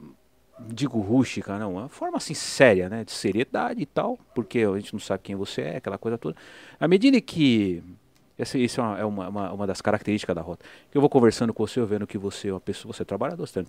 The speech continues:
trabalhando, não tem crime ali, a gente passa o quê? Mudar o tom.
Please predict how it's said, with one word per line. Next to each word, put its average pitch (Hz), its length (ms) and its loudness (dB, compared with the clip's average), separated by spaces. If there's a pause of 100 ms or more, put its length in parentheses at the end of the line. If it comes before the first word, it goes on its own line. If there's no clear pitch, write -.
trabalhando, 156 340 -4 (160)
não 147 120 -4
tem 170 180 6
crime 147 280 4
ali, 147 260 6 (420)
a 123 80 0
gente 131 260 -2
passa 117 380 2
o - 20 -2
quê? 90 220 -4
Mudar 120 320 0
o 147 60 2
tom. 107 260 4